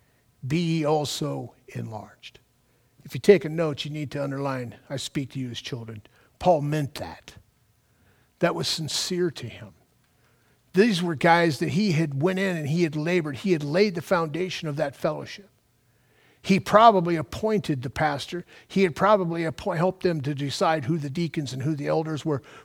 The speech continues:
Paul had labored in the Corinthian church. And he felt very close to them and, and like they were his children. And I'm sure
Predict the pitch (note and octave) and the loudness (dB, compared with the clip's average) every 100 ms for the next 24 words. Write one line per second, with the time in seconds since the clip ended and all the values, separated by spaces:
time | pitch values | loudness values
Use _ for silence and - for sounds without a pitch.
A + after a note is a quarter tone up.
0 | _ G3 G#3+ F#3 D3+ D3+ D3 E3 A3 G#3 | _ 10 10 10 6 2 2 2 2 2
1 | D#3 C#3+ D3+ F3+ D#3+ C#3+ E3 D3+ C3+ C3+ | 0 0 -2 -2 -2 -4 -4 -4 -4 -6
2 | A#2+ - D3 - - - _ _ _ _ | -8 -8 -10 -10 -20 -20 _ _ _ _
3 | _ _ _ _ _ _ _ _ _ _ | _ _ _ _ _ _ _ _ _ _
4 | _ E3 E3 F#3 - - G3 F3+ D#3 G#3 | _ 0 4 4 4 6 4 4 2 4
5 | G3 - E3+ D#3 D3+ D3 D3 E3+ F#3 G3 | 4 0 -2 -2 -4 -4 -4 -6 -4 -4
6 | F#3+ G3+ G3+ F#3+ G#3 G3+ F#3 D#3 F3+ - | -2 2 4 4 2 2 -2 -2 -4 -6
7 | C#4+ D#4 - - _ _ _ _ _ _ | -6 -6 -14 -20 _ _ _ _ _ _
8 | _ _ _ _ _ _ _ _ _ - | _ _ _ _ _ _ _ _ _ 0
9 | G#3+ G#3+ B3+ B3+ - - C#4 E4 - - | 4 6 6 4 0 0 -2 -2 -6 -18